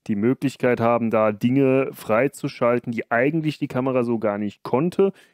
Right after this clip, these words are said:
in hier dem Fall halt intervallmäßig Bilder zu machen, ähm, können wir dann entsprechend die Kamera dann doch noch irgendwie einer Zweitverwertung hier zuführen, die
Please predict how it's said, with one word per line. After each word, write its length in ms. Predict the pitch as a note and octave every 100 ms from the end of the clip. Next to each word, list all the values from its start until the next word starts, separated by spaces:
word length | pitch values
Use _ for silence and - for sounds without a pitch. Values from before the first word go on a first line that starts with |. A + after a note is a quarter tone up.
| _
in 120 | B2+
hier 160 | G#2+ A#2
dem 160 | G#2 G2
Fall 320 | G#2 G2+ F#2+
halt 240 | G2+ G2 -
intervallmäßig 1120 | A#2 A2 G#2 G2 G#2 G#2 G2 F#2+ G#2 F#2+ G2
Bilder 340 | C#3 G3+ F3+
zu 180 | D3+ E3
machen, 400 | D#3 D3 C#3 D#3+ - - _ _
ähm, 280 | - B2+ B2+ -
können 240 | - D#3 F3
wir 80 |
dann 240 | E3 D#3+ D#3+
entsprechend 600 | D#3+ D#3+ - C#3 - A#2+
die 40 |
Kamera 380 | - A#2+ A#2+ A2+
dann 220 | G#2+ G#2
doch 260 | G#2+ A2+ -
noch 180 | A#2 -
irgendwie 600 | C3 D#3+ E3+ D#3+ B2 C3
einer 220 | G#2+ G#2+
Zweitverwertung 880 | - - B2 C#3+ A#2+ A2+ A2 - G2
hier 160 | G2+ -
zuführen, 840 | _ A3+ A#3 - F3+ E3 D#3+ D#3+
die 160 | -